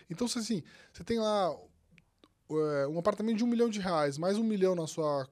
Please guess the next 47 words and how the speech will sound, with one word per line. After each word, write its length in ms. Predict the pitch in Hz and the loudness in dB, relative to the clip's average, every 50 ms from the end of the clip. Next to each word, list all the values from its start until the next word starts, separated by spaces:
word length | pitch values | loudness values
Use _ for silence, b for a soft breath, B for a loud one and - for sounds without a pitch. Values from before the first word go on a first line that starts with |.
| _ _ | _ _
con-, 280 | - 165 156 160 156 | -8 -8 -8 -8 -8
na 120 | 147 143 139 | -8 -10 -8
sua 160 | - - 139 | -8 -10 -8
conta 320 | - 156 156 147 135 139 | -4 -4 -4 -4 -4 -8
em 40 | 139 | -8
investimentos, 600 | 135 135 135 - - 160 180 214 220 190 - - B B B B | -8 -8 -10 -10 -8 -4 -2 -2 -2 -2 -4 -8 B B B B
metade 580 | - 208 226 - - _ 180 185 196 226 247 240 | -4 -4 -4 -4 -6 _ -4 -4 -2 -2 -2 -2
do 80 | 240 214 | -4 -6
seu 140 | - 226 | -6 -6
patrimônio 600 | 202 208 196 - 196 185 175 156 160 175 190 196 | -6 -6 -6 -4 -6 -4 -2 -2 -2 -2 -2 -4
tá 160 | 185 - 196 190 | -2 -2 -4 -2
num 140 | 185 190 | -2 -4
ativo 680 | 196 208 214 - - - 165 180 196 208 208 202 214 208 | -4 -6 -6 -6 -4 -4 -2 -2 -2 -4 -4 -6 -10 -10
que 380 | - - - 202 214 226 220 220 B B B B B B - | -10 -10 -6 -4 -4 -4 -4 -6 B B B B B B -4
não 120 | 196 247 | -4 -2
se 100 | 262 - | -2 -2
valoriza 460 | 302 311 294 285 285 277 277 262 277 262 | -2 -2 -2 0 0 -2 -2 -2 -2 -2
nem 120 | 285 311 | -2 -4
com 80 | 302 330 | -2 -4
a 40 | 320 | -6
inflação. 560 | 302 - 320 277 - - 240 247 262 247 190 | -4 -6 -8 -8 -6 -4 -2 0 0 0 -2
Então, 120 | 165 - | -6 -8
você 120 | 185 - 214 | -10 -10 -8
tá 100 | - 233 | -10 -6
perdendo 380 | - 247 220 185 226 254 262 226 | -4 -4 -4 -2 -2 -2 -2 0
dinheiro 380 | 220 226 208 202 214 226 233 | 0 0 2 4 2 2 2
pelo 240 | 220 - 226 226 226 | 2 2 2 2 2
luxo 340 | 208 190 208 226 220 - 208 | 2 2 2 2 0 0 -4
de 80 | 208 | -4
ter 140 | 196 - 196 | 0 0 -2
um 60 | 190 | -2
apartamento. 520 | 185 180 180 - - 175 160 131 127 127 B B B B B B B | -2 -4 -8 -10 -10 -10 -8 -8 -10 -10 B B B B B B B
Eu 80 | 180 180 | -4 -4
não, 120 | 185 - - _ _ | -4 -4 -10 _ _
assim, 280 | - - - 120 - - _ | -12 -12 -10 -12 -14 -10 _
eu 100 | 135 151 | -2 -2
mo-, 220 | 165 151 139 131 - | 0 0 -4 -4 -4
eu, 320 | - 147 151 165 180 170 139 - _ _ | -2 0 2 2 2 0 -4 -10 _ _
por 120 | - 156 | -2 -2
acaso, 340 | 139 - - 156 170 185 196 - - | -2 0 0 -2 -2 -2 -4 -8 -6
comprei 360 | - 214 208 - 170 156 160 | -4 -4 0 0 2 0 2
meu 100 | 165 175 | 0 -2
apartamento, 600 | 165 175 175 - - 214 180 147 127 123 - - | -4 -6 -12 -12 -12 -10 -8 -8 -10 -10 -12 -12
mas 160 | 139 135 139 | -12 -10 -10
é 40 | 143 | -10
porque 180 | 139 - - 151 | -12 -4 -2 -2
eu 160 | 151 151 | -2 -2